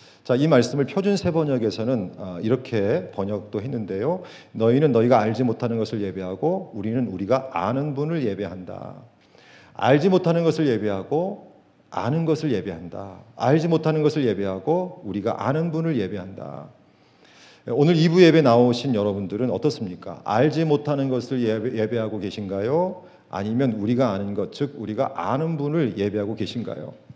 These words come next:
만일 예배자가 예배 자리에 나와서 예배를 드리는데 알지 못하는 것을 예배한다면, 여러분, 이것은 보통 문제가 아니죠. 찬송도 부르고 기도도 하고 말씀이 선포되어지고 있고 헌금도 드리는데 예배자들이 누구에게 예배 드리는지를 모른다면, 여러분, 정말 이것은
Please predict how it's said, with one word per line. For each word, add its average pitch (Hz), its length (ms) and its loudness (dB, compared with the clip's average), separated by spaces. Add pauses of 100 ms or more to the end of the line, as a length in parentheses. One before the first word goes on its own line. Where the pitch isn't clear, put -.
(600)
만일 147 260 6
예배자가 139 600 6
예배 147 300 6
자리에 139 500 4
나와서 120 600 2
예배를 131 340 6
드리는데 107 580 0
알지 175 500 6
못하는 139 420 2
것을 127 280 0
예배한다면, 101 840 -2 (200)
여러분, 123 180 -4
이것은 120 240 -4
보통 147 300 -4
문제가 107 480 -4
아니죠. 104 680 -4 (440)
찬송도 190 520 4
부르고 113 640 0
기도도 156 340 4
하고 165 640 2
말씀이 151 440 2
선포되어지고 143 720 0
있고 175 400 -2
헌금도 226 600 2
드리는데 113 720 -2
예배자들이 127 800 0
누구에게 185 640 2
예배 147 220 4
드리는지를 139 400 -2
모른다면, 117 840 -4
여러분, 139 200 -4
정말 175 240 -2
이것은 127 520 -2